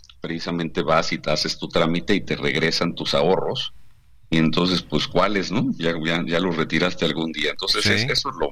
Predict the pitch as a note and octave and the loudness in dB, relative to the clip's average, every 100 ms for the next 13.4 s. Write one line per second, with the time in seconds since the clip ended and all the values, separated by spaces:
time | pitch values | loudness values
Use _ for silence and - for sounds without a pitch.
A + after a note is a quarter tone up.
0 | - - A2+ - - D#2+ - E2 - - | -4 -2 -2 0 0 0 0 -2 -2 -8
1 | - - - _ - - - - D#2 D2 | -16 -16 -18 _ -20 -20 -12 -2 2 2
2 | D2 D#2 D2+ D#2 - F#2+ E2+ D#2 E2 F2+ | 2 2 2 0 2 2 2 2 0 0
3 | D2 C#2 - D2+ D2+ C#2+ C#2+ D#2+ D#2+ E2 | -2 -4 -2 0 2 2 2 2 2 2
4 | D#2 D2+ D2 D2 E2 D#2+ D2 C#2+ - - | -2 -4 -6 -4 -2 0 -2 -4 -4 -2
5 | C#2+ D#2 - - - - - _ A2 D#2+ | 0 -2 -4 -10 -14 -16 -20 _ 0 2
6 | D#2 D2+ D2 - - - - - - - | 4 2 0 -8 -14 -14 -16 -20 -20 -4
7 | D2+ D2+ E2 G2+ F2+ - D#2+ D#2 - - | 0 2 4 2 0 -4 -4 -4 -2 0
8 | F#2 F2+ F#2+ E2+ D#2 E2+ F2 F2 D#2+ D#2 | 2 2 0 0 0 2 2 2 0 0
9 | D2 E2 D#2+ D#2+ D#2 E2 E2+ G2 E2 C2+ | 2 2 2 2 2 0 2 2 2 0
10 | C2 - - - - D#2 D2+ C#2+ - - | -4 -8 -18 -20 -12 -4 0 0 -2 -2
11 | C#2 B1 A#1 - - - - - E2 - | 0 0 -4 -8 -18 -18 -12 -2 -2 2
12 | A2+ A2 F2+ C#2 C#2 A#1 - C#2 A#2+ C3+ | 4 4 4 2 0 -2 -6 -8 -12 -12
13 | - G#2+ G#2 | -10 -6 -2